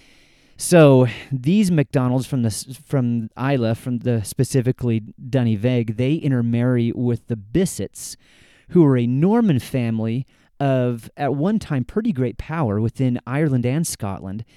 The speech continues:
And this is how they come to acquire some territory in Northern Ireland, in what would be, what's,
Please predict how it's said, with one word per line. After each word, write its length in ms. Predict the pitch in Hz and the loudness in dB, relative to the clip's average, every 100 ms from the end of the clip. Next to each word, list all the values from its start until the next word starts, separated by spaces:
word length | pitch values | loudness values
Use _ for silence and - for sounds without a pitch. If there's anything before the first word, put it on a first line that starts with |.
| _ - _ _ _ _ _ - | _ -20 _ _ _ _ _ -2
And 280 | 135 127 | 0 2
this 180 | 131 185 | 2 2
is 120 | 226 | 0
how 140 | 139 147 | -4 -2
they 140 | 147 | -2
come 260 | - 135 127 | -2 0 2
to 100 | 127 | 2
acquire 420 | 117 - 127 123 | 0 -4 -4 -2
some 200 | 113 120 | -4 -6
territory 800 | - 127 120 113 - 110 104 110 - _ _ _ | -6 -2 -2 -2 -4 -2 -2 -4 -8 _ _ _
in 220 | 131 131 | 0 2
Northern 380 | 120 101 101 110 - | 2 0 0 -4 -4
Ireland, 420 | 151 170 120 107 | 0 2 2 0
in 220 | 110 110 | -2 -4
what 200 | - 120 | -4 -4
would 80 | 110 | -4
be, 100 | 107 - | -6 -10
what's, 440 | - 123 117 - | -6 -4 -4 -10